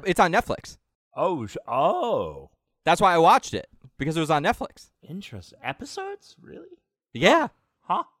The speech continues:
Speaker 1: I went to, I was like, I was, I was itching for a new show to watch. I went to sitcoms on Netflix. I saw episodes. I'm like, "Well, this seems like a good transition." <laughs> Right off of Friends
Speaker 2: Yep.
Speaker 1: into episodes.
Speaker 2: Just right down in. The, the, the, the Joey show we should have had from the very beginning.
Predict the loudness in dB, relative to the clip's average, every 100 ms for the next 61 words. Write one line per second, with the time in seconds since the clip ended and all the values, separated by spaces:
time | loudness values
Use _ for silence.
0 | _ _ 0 2 0 0 -2 0 0 0
1 | -2 0 0 -2 -4 -6 -6 -10 -10 -8
2 | -4 -4 -4 -6 -4 -2 -2 -2 -4 -8
3 | _ -4 -4 -4 -6 -6 -6 -4 -6 -4
4 | -4 -4 -4 -6 -6 -6 0 0 0 -4
5 | -4 -4 -6 -4 -2 4 4 2 _ _
6 | _ -12 -8 -6 -4 -4 -4 -4 -4 -4
7 | -4 -4 -4 -4 -6 -14 -18 _ _ -20
8 | -20 -16 -16 _ -14 -12 -8 -4 -4 -4
9 | -8 -12 -12 -12 -10 -6 -6 -6 -10 -14
10 | -18 -16 -12 -10 -6 -2 -2 -2 -4 -4
11 | -6 -8 -10 -8 -4 -4 -2 -4 -4 -8
12 | -8 -2 0 0 -2 -4 -4 -8 -10 -6
13 | -8 -8 -10 -8 -8 -8 -10 -12